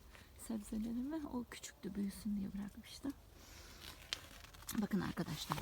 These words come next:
bu kara lahana. Yani biz, e, pancar diyoruz buna. Karadeniz'in kara lahanası. Bunlar küçücük tohum atmıştım. Tohumlar büyümüş. Buraya diktim. Dikerken bu kadardı.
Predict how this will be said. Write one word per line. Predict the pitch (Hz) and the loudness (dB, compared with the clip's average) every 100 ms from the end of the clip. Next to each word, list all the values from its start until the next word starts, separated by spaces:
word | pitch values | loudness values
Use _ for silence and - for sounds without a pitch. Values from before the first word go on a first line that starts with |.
| 220 | 2
bu | 233 - | 0 4
kara | 208 202 | 8 8
lahana. | 170 160 160 - - - - - - | 6 4 0 -4 -12 -14 -12 -12 -2
Yani | 196 185 185 180 | 4 8 8 6
biz, | 180 - - | 2 -2 0
e, | 190 196 185 | 2 4 4
pancar | - 196 196 196 180 165 | 4 12 12 12 12 8
diyoruz | 165 160 170 - | 8 8 6 8
buna. | 196 262 254 - - - - - - - - | 12 12 10 2 -8 -10 -12 -14 -14 -12 -2
Karadeniz'in | - 175 165 151 165 240 - - - - | 4 6 6 4 4 2 0 -6 -16 -14
kara | - 185 185 | -4 0 2
lahanası. | 170 175 151 180 - 285 - - - - - - | 2 2 2 0 0 0 -2 -10 -10 -10 -4 4
Bunlar | 262 254 262 - - - - | 6 8 4 0 -8 -8 -4
küçücük | 240 226 220 - | 0 2 0 4
tohum | 247 254 220 | 10 12 12
atmıştım. | - 214 - - 285 | 8 2 2 6 6
Tohumlar | - 220 226 226 240 208 | 6 10 12 12 12 8
büyümüş. | 196 196 262 - - - - - - | 8 8 6 4 -4 -4 -4 -4 0
Buraya | 233 233 240 | 6 8 8
diktim. | 226 - 330 311 | 6 6 6 6
Dikerken | - 392 - 339 320 | 6 4 4 8 10
bu | 294 | 10
kadardı. | - 285 220 190 160 311 | 8 8 10 8 6 4